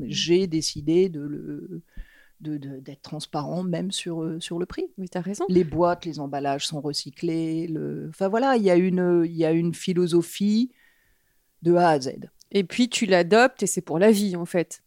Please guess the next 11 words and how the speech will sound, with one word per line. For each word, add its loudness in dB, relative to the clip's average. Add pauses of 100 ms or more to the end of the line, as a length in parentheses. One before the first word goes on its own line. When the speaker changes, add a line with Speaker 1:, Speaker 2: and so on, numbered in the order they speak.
(280)
Speaker 1:
Oui, 4
absolument. 4 (100)
Alors, 4
euh, 0 (120)
ce -4
qui -6
est 0 (160)
par -2
chance, 0 (140)
l-, -6
l-, -10